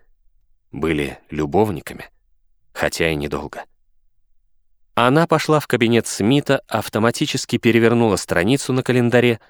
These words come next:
заметив, что настал последний день апреля,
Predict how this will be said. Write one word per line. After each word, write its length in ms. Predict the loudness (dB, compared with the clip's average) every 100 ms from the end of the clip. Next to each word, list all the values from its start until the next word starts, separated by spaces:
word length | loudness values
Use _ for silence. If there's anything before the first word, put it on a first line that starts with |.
| _ _ _ -12
заметив, 800 | -2 0 2 0 0 -4 -6 -16 _ _ _ _
что 300 | -14 -4 -2
настал 400 | -2 -2 -2 0
последний 520 | -2 -2 -2 0 -2
день 240 | 0 0 -2
апреля, 400 | -2 -6 -6